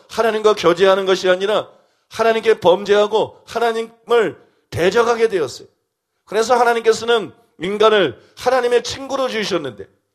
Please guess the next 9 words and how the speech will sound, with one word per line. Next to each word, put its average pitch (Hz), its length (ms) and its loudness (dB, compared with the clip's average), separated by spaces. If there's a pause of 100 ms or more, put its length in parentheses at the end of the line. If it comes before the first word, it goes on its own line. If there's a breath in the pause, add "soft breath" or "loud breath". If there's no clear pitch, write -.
(300)
인간은 247 460 0
범죄함으로 220 600 2
말미암아 208 680 0
하나님의 220 680 0 (140)
원수가 196 580 2
되어버렸어요. 139 600 -6 (1500)
친구로 247 520 0
지음받은 202 480 2
인간이 180 500 0